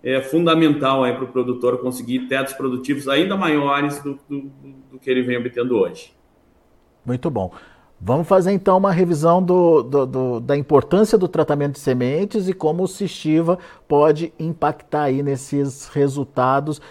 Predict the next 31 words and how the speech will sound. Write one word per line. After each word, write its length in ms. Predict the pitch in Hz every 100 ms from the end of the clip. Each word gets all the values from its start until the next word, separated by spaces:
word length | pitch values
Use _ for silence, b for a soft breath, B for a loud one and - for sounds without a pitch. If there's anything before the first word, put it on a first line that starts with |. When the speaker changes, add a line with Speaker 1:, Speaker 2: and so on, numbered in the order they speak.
| B B
Speaker 2:
é, 300 | - 120 123
principalmente 500 | 143 135 151 143 139
por 140 | 156
conta 240 | 156 147 147
dessa 300 | 147 - 160
proteção 840 | - 165 175 175 143 - 156 160
inicial 540 | 160 151 - 135 135
que 120 | 135 151
ele 140 | 147
garante 500 | 147 139 135 135 131
aí 140 | 131 131 B B
pra 180 | - 147
planta. 500 | 147 123 107 98 87 - B B B
Tratamento 520 | - 170 185 185 208
de 80 | 208
sementes 680 | 180 202 208 226 240 240 - -
é 320 | 156 180 185
fundamental, 880 | 180 208 214 214 220 208 214 208 240
principalmente 680 | - 226 233 - 202 220 -
por 140 | 220
conta 360 | 214 220 233 240 b b -
de 160 | 131
doenças 1080 | 160 214 196 196 220 - 254 247 277 - - _ b _
que 80 | 202
estão 400 | - 170 147 -
ou 220 | 147 214
na 160 | 233 214
semente 540 | 208 226 196 233 262
ou 100 | 240
no 100 | 247
ambiente. 640 | 254 247 202 120 87 -